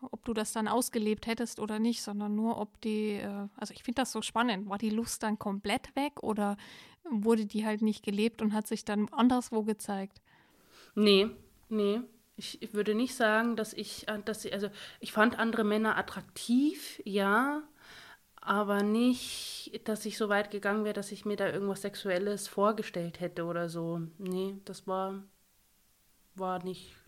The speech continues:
Speaker 2: Thema.
Speaker 1: Habt ihr darüber geredet? Weißt du, wie das bei ihm war?
Speaker 2: Wir haben darüber geredet und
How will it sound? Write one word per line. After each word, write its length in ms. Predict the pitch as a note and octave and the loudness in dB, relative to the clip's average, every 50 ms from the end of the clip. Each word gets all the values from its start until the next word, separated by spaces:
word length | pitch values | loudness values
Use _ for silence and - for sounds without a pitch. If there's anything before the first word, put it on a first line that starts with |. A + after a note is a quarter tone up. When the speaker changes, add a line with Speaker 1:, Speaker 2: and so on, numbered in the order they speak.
| _ | _
Speaker 2:
Thema. 320 | - - G#3 G3+ F#3 F3 F3 - - _ _ _ _ _ - - - - - - - - | -6 -4 -2 -2 -2 -4 -6 -10 -18 _ _ _ _ _ -20 -20 -20 -20 -20 -14 -4 -4
Speaker 1:
Habt 160 | A3+ G#3 - | -4 -2 0
ihr 80 | A#3 A#3 | 0 2
darüber 380 | A#3 A#3 - - A#3+ A3 A3+ | 2 0 -2 -2 -2 -2 -2
geredet? 480 | G#3+ - A3 G3+ G#3+ G#3+ A#3+ D4 C#4+ - | -4 -4 -6 -4 -4 -4 -4 -4 -2 -2
Weißt 200 | A3 A3 - - | -2 -2 -2 -2
du, 60 | A3+ | -4
wie 60 | A3 | -4
das 160 | G#3+ A3 G#3 - | -4 -4 -6 -4
bei 160 | - A3 G3+ | -4 -4 -4
ihm 260 | F#3+ G#3 A3 A3+ A#3 | 0 2 4 6 6
war? 140 | A#3+ C4 - _ _ _ _ - - - - - - - - - - - - - - - - - - - - - - - - - - _ _ - - - _ | 4 2 -2 _ _ _ _ -20 -20 -20 -20 -20 -20 -20 -20 -20 -20 -20 -20 -20 -20 -20 -20 -20 -20 -20 -20 -20 -20 -20 -20 -20 -20 _ _ -18 -18 -14 _
Speaker 2:
Wir 360 | - F3+ D#3+ D#3+ D3 D3+ - | -4 -2 -2 -2 -2 -4 -4
haben 420 | D3+ D3 D#3+ G3 B3 C#4 D4+ D#4 | -2 -2 0 0 2 4 4 4
darüber 600 | D4+ D4 C#4 C4 - - C#4+ C#4+ C#4+ B3+ C#4+ C4+ C4+ | 4 2 -2 -4 -2 2 4 4 6 6 4 4 6
geredet 1000 | - C4+ B3+ A#3 A#3+ A#3+ A#3+ B3+ C#4 B3+ D4 D4+ D#4+ D#4+ - - - - - - - - - _ - - _ _ _ _ _ _ _ _ _ _ _ _ - - _ _ - _ _ _ - - - - - - - _ _ _ | 6 6 8 8 10 10 10 10 8 8 6 4 4 4 0 -8 -10 -10 -12 -16 -20 -20 -20 _ -20 -20 _ _ _ _ _ _ _ _ _ _ _ _ -20 -20 _ _ -20 _ _ _ -20 -20 -20 -20 -20 -20 -20 _ _ _
und 460 | - G#3 G3+ F#3+ F#3 F#3+ F#3 - - | 0 4 4 6 6 4 2 0 -6